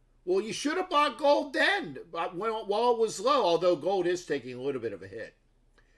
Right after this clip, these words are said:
Anyway, they told this veterans group that were laying a, a, a gentleman to rest. They said, and the guy is Australian. I'm not gonna do the Australian accent cause I'll screw it up.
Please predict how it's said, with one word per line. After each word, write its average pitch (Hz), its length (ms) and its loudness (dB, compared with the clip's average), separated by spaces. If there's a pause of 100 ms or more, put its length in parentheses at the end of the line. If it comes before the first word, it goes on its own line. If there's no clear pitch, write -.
(120)
Anyway, 160 440 0 (360)
they 185 140 2
told 240 400 6
this 202 220 2
veterans 190 600 4
group 131 440 -4 (2000)
that 165 200 0
were 160 180 -2
laying 214 520 2
a, 160 320 0
a, 143 320 -2 (160)
a 135 120 -6
gentleman 202 600 -2
to 185 120 -6
rest. 143 440 -4
They 156 120 -4
said, 160 380 -2 (1120)
and 147 140 -2
the 151 60 -4
guy 170 240 2
is 170 140 2
Australian. 151 640 -4
I'm 170 160 -6
not 220 160 -4
gonna 185 160 2
do 165 180 0
the 156 120 0
Australian 139 640 -4
accent 117 460 -10
cause 113 100 -16
I'll 127 160 -6
screw 120 340 -8
it 95 80 -8
up. 80 220 -18